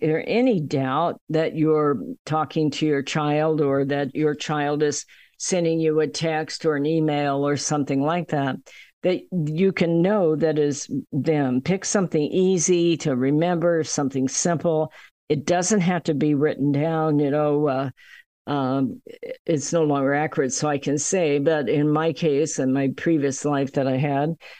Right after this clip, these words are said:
um, the code word was Barkley, happened to be a cat that we had. But it was just a word that each of us would know when in doubt that you are, in fact, talking to who you're talking to. So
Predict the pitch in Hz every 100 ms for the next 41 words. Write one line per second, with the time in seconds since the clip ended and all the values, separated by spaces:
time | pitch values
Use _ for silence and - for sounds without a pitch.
0 | _ _ - 147 139 147 147 160 170 160
1 | 165 165 165 143 147 160 - 147 120 131
2 | 135 151 139 147 131 147 143 - 170 143
3 | 120 - - 143 131 127 67 147 _ _
4 | _ _ - 170 165 160 143 - 196 214
5 | 233 - - 160 151 165 160 160 151 143
6 | - 165 156 156 135 135 - 143 131 143
7 | 170 170 135 135 - 151 160 160 165 139
8 | 135 143 175 165 123 120 - - 147 -
9 | 165 151 156 147 139 135 175 165 139 -
10 | 151 143 143 135 120 147 139 131 131 -
11 | 156 165 - 131 135 - - 143 - _
12 | - - - - - 220 208 208 -